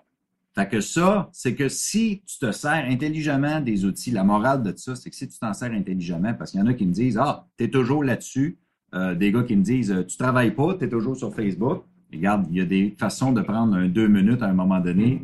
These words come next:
de pitcher ça là, puis après ça, de continuer. Euh, il y a des fois que je suis plus productif le soir à neuf heures chez moi dans mon bureau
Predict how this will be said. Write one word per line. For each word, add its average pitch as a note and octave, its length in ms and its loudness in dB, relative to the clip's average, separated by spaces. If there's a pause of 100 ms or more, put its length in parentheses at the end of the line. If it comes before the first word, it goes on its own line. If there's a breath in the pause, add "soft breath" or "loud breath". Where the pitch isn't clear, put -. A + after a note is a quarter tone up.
(140)
de F2+ 100 -2
pitcher - 360 -4
ça F#2+ 180 -2
là, A2 200 2
puis F2+ 140 -8
après E2 200 -8
ça, - 120 -6
de F#2+ 60 -4
continuer. G2 640 0 (400 loud breath)
Euh, E2+ 220 0
il F2+ 60 4
y G2 40 4
a F#2+ 40 4
des F#2+ 120 4
fois B2 200 2
que G#2 100 0
je - 60 -4
suis G2 80 -2
plus A2 140 -2
productif G2 520 -2
le G2+ 100 -2
soir A2 320 -2
à G2+ 60 2
neuf F#2+ 180 4
heures A2+ 220 2
chez G2+ 220 -2
moi A2 180 4
dans G#2+ 140 2
mon F#2+ 160 2
bureau F#2+ 400 2